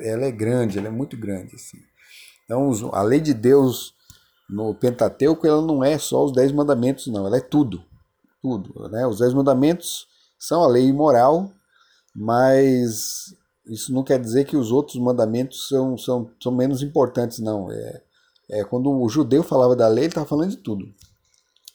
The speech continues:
Tudo, incluía tudo. Então Deus fez uma aliança com o seu povo, e essa aliança consistia, é, que eles trouxessem sacrifício. Só que aí Deus fala uma coisa aqui que é estranha, né? À primeira vista aqui,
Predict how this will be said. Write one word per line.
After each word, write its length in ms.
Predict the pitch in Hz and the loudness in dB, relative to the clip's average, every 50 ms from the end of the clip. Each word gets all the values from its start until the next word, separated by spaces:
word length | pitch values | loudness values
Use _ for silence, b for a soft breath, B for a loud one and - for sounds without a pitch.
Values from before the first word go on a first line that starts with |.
| _ _ | _ _
Tudo, 240 | - 160 156 135 101 | -6 -6 -4 -4 -4
incluía 320 | 98 95 - 131 139 165 | -6 -6 -4 0 0 0
tudo. 300 | 165 - - 107 95 - _ B B B B B B B B B B B | 0 -2 -6 -12 -12 -12 _ B B B B B B B B B B B
Então 220 | _ 151 165 175 | _ -2 -2 2
Deus 240 | 165 185 196 202 196 | 2 2 2 2 2
fez 180 | - 175 156 147 | 2 2 4 4
uma 120 | 156 156 | 4 4
aliança 420 | 170 165 156 143 135 139 131 - 151 | 4 4 4 4 4 2 0 -2 -6
com 60 | 175 | -8
o 40 | 143 | -4
seu 160 | - 185 170 | -4 -4 -4
povo, 480 | 165 - 165 175 185 185 185 185 190 - - b b b b b b b - | -2 0 2 4 4 2 2 -2 -6 -10 -14 b b b b b b b 0
e 80 | 135 | 0
essa 240 | 151 165 160 - 180 | 2 2 2 2 2
aliança 400 | 165 160 156 156 151 165 - - | 2 4 4 4 2 2 0 -4
consistia, 840 | - 165 165 170 - 185 147 - - - 135 151 160 170 165 - _ _ b b b b b b b _ - | -4 -4 -2 -2 -4 -6 -8 -10 -8 -6 0 0 0 0 0 -4 _ _ b b b b b b b _ -10
é, 840 | - 113 113 117 120 120 120 117 117 117 113 113 107 107 104 107 107 110 | -6 -4 -2 -2 0 0 0 0 0 0 0 0 0 0 -2 -2 -4 -4
que 60 | 143 | -6
eles 160 | 143 135 - | -6 -6 -4
trouxessem 420 | - 175 170 165 - 160 147 143 - | -4 -4 -2 0 0 0 0 2 0
sacrifício. 680 | 180 160 - 180 180 180 - 123 110 101 - - - b b b b b b b | -4 -4 -4 -6 -8 -6 -6 -8 -8 -8 -10 -14 -18 b b b b b b b
Só 160 | _ - 175 180 | _ -2 -2 0
que 100 | - - | 2 0
aí 100 | 208 202 | 0 2
Deus 360 | 156 151 180 202 214 202 - | 2 2 4 4 2 2 0
fala 220 | - 202 196 202 | 0 0 0 0
uma 140 | 208 202 190 | 0 -2 -2
coisa 320 | 196 - 170 180 190 185 | 0 0 0 2 2 0
aqui 340 | 170 - - 160 170 196 202 | -2 -4 -6 -6 -6 -6 -6
que 160 | 190 - - | -6 -6 -2
é 120 | 175 175 180 | -2 -2 -2
estranha, 680 | 202 208 - - 170 156 156 147 131 110 101 92 - _ - _ _ _ _ _ _ _ _ _ _ _ _ - | -4 -8 -8 -2 2 2 4 4 4 2 -2 -4 -8 _ -20 _ _ _ _ _ _ _ _ _ _ _ _ -6
né? 200 | - 123 147 151 | -4 -2 -2 -2
À 40 | 139 | -4
primeira 400 | - 135 120 120 123 123 117 104 | -6 -8 -6 -4 -2 -2 -2 -2
vista 340 | 98 131 139 131 - - | -2 -4 -6 -6 -8 -12
aqui, 300 | 104 - - 139 151 160 | -14 -10 -8 -6 -6 -6